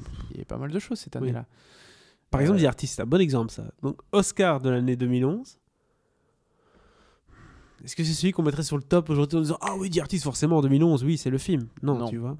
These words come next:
Speaker 2: voilà. Donc, c'est pour vous dire à quel point, parfois, les films sont dans la hype, mais, euh,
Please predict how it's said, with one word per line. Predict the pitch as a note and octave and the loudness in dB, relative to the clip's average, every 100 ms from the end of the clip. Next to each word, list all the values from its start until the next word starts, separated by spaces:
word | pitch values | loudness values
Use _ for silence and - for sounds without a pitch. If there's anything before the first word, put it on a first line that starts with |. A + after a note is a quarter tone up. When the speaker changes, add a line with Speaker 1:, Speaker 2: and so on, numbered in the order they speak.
| B2 | -10
Speaker 2:
voilà. | A2+ B2+ - - | -10 -10 -14 -10
Donc, | B2 | -4
c'est | - | -4
pour | C3+ C3 | -2 -2
vous | |
dire | C3+ D#3+ | -2 -4
à | C3+ | -4
quel | B2+ | -6
point, | - D3 | -4 -4
parfois, | C3+ B2 C#3 | -4 -4 -4
les | B2 | -4
films | D3 | -6
sont | C#3 C3 | -6 -4
dans | B2 | -2
la | B2 C#3 | -2 -6
hype, | C#3 | -6
mais, | A#2 A2+ | -6 -6
euh, | A2 | -6